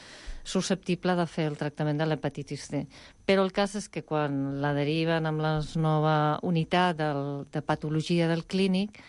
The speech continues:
una metgessa, quan veu el seu cas, el seu historial, diu, «Fa vint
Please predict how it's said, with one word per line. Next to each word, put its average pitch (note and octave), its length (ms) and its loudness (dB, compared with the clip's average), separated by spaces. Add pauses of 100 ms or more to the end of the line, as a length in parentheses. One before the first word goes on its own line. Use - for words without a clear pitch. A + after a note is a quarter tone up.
(220)
una E3+ 160 2
metgessa, F3 520 0
quan D3+ 500 0
veu D#3+ 160 2
el D#3 80 0
seu E3 320 0
cas, E3 340 0
el C#3+ 120 -6
seu D#3+ 220 -2
historial, E3 540 0
diu, D3+ 240 0
«Fa D#3 220 -4
vint D3+ 240 -2